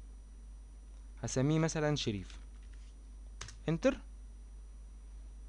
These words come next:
عايز اسميه هوست نيم، هسميه مثلًا سي سي ان اي، هوست نيم سي سي ان اي، وادوس انتر يسميه سي سي ان اي. فعشان اغير اسم الراوتر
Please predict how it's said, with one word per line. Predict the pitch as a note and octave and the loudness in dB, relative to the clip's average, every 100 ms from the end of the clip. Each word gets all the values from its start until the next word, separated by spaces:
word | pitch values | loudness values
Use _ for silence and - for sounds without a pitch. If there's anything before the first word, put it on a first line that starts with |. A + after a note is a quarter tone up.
| - - - - - - - | -10 -10 -12 -12 -10 -10 -2
عايز | A#2+ B2 | 4 4
اسميه | A#2+ A#2 C#3 D#3 - - - - | 6 6 6 4 0 -12 -12 2
هوست | D3+ D3+ | 2 4
نيم، | F3 D#3 | 4 4
هسميه | - B2 C#3 | 4 4 4
مثلًا | C#3 | 4
سي | B2+ C#3 | 0 0
سي | C#3 | 0
ان | B2+ | 2
اي، | C#3 G3+ - - - - - | 2 0 0 -10 -12 -10 2
هوست | C3 - | 2 4
نيم | D3 G3+ A#3+ - - - - - - - - - - - - - - - - | 4 6 4 0 -12 -12 -12 -14 -14 -12 -10 -10 -12 -12 -12 -12 -12 -10 -6
سي | - | -2
سي | D3 B2+ - | 0 0 0
ان | A2+ | -2
اي، | - E3+ A3+ - - - - | 0 4 4 2 -10 -10 -4
وادوس | - B2+ - | 0 0 4
انتر | E3+ F#3 C4 - - - | 2 6 4 2 -10 -6
يسميه | B2+ C3 B2+ B2 | 0 4 6 4
سي | B2 | 0
سي | A2 | -4
ان | G2+ | -6
اي. | G#2+ - - - A#2 | -8 -10 -12 -10 -6
فعشان | A2+ B2+ | -4 -2
اغير | B2+ D#3 D3+ B2 | 4 8 10 8
اسم | D3+ D#3 | 6 10
الراوتر | C3+ D#3+ G#3+ D4 | 12 12 12 8